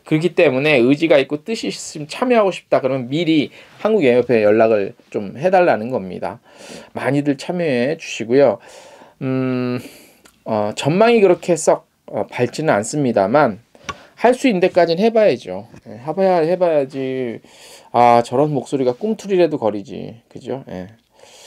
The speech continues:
아무튼 많은 관심 좀 갖고 같이 좀 뭉쳤으면 좋겠습니다.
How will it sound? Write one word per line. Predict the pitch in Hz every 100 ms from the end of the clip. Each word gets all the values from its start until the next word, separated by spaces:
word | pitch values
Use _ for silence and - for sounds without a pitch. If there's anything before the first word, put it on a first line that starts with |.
| - -
아무튼 | 107 113 123 113
많은 | 90 110 117
관심 | 110 113 117
좀 | 107 127 151
갖고 | - - - 135 120
같이 | - 110 -
좀 | 113
뭉쳤으면 | 104 117 110 - 92
좋겠습니다. | 87 92 - - -